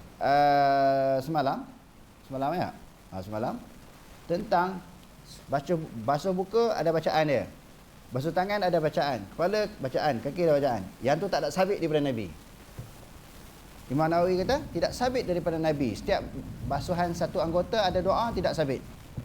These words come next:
Cuma ada ulama' buat, dia kata. Tetapi apa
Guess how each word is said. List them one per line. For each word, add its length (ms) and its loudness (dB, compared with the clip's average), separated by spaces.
Cuma 320 4
ada 120 2
ulama' 360 2
buat, 240 0
dia 160 2
kata. 140 -2
Tetapi 320 0
apa 180 4